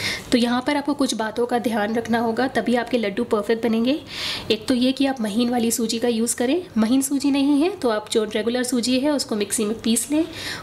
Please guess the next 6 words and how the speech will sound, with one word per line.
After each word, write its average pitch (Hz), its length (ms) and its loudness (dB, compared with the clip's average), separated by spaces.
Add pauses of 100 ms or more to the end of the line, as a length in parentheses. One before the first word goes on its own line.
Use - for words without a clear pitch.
(100)
उसका 233 240 2
यूज़ 233 300 2
करें। 277 280 2 (640)
शक्कर 294 460 0
को 302 240 2
आप 254 360 -2